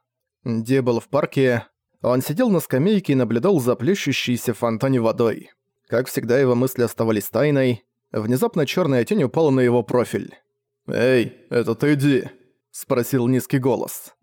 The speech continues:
Охотник не ответил, словно он ждал следующего вопроса. Человек, стоявший у края скамьи, был гигантом, который, казалось, доставал до небес. Не шести или семи футов ростом,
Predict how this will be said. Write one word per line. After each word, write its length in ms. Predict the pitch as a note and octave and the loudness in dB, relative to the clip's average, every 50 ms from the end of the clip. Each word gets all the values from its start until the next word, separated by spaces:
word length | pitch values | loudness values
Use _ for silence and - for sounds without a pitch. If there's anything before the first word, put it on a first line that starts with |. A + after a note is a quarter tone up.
| _ _ _ _ _ _ - | _ _ _ _ _ _ -4
Охотник 460 | A#2+ B2 - F3 E3+ - D3 B2+ - | -4 -2 0 -2 -2 0 -2 -2 0
не 100 | B2 A#2+ | 0 0
ответил, 600 | G#2+ - - E3+ F3 - C#3+ C3+ B2+ A#2+ A2+ - _ _ _ _ _ | 0 0 0 -2 0 2 2 2 4 2 0 -2 _ _ _ _ _
словно 380 | - - - G#3 G3+ F3+ D#3+ | -14 -4 -2 0 0 2 2
он 100 | C#3+ B2+ | 2 0
ждал 260 | A2 G#2+ D3+ D#3 C3+ | 0 0 0 0 -2
следующего 460 | - - C#3+ C3+ B2+ A#2+ - - C3 A#2+ | -2 -2 -4 -2 -2 -2 0 0 0 2
вопроса. 680 | A#2+ A#2+ - B2 A#2+ A2+ - - - - - - - _ _ _ _ _ _ _ | 2 0 0 0 -2 -2 -4 -4 -8 -8 -8 -8 -14 _ _ _ _ _ _ _
Человек, 480 | - - - A2 G#2+ G#2 G2+ D3 D#3+ - | -12 -8 -4 -2 -2 0 0 -2 -4 -4
стоявший 580 | - - A2+ G#2+ A2+ C#3 D#3 - - - C3+ | -6 -4 -4 -2 0 -2 -2 -2 -2 0 0
у 80 | B2+ A2+ | 0 0
края 260 | - - C3 C3+ B2+ | 0 0 0 0 0
скамьи, 400 | - - - G#2+ G#2 G#2+ C#3 D#3+ | -2 -2 -4 -4 -2 0 0 0
был 260 | C3+ A#2+ C3 B2+ A#2 | 0 0 0 0 0
гигантом, 600 | G#2+ A#2+ G#2+ A#2 C3+ E3 F3 D3+ - C#3+ C3 A#2+ | -2 -4 -2 0 0 0 0 0 0 0 -2 0
который, 320 | - B2 B2+ B3 A3+ F#3+ D3+ | -2 -2 -2 0 -2 -2 0
казалось, 400 | - C3 A#2 E3 F#3+ E3 C3 A2 | 0 0 0 2 2 2 2 2
доставал 460 | A#2 A#2+ - - B2+ B2+ C#3 C3+ B2+ | 0 -4 -2 0 0 0 2 2 2
до 100 | C3+ B2+ | 2 2
небес. 580 | B2 A#2+ G#2+ A#2+ A#2 F#2+ - - - - - _ _ _ _ _ _ _ _ _ - | 2 2 2 2 0 0 0 -4 -10 -14 -16 _ _ _ _ _ _ _ _ _ -8
Не 200 | - A2 A2 G#2+ | -4 -4 -2 -2
шести 360 | - G#2 G2+ - - - C#3+ | -2 -4 -6 -6 -4 0 0
или 160 | E3 D#3+ D3+ | 2 2 2
семи 260 | C#3 - C#3+ D3 D3+ | 0 0 0 0 0
футов 300 | C3 - C#3+ - B2+ - | 0 -2 -2 -2 -2 0
ростом, 480 | - C3+ C#3 C3 - - C3 B2 - | 0 0 0 0 0 0 0 0 0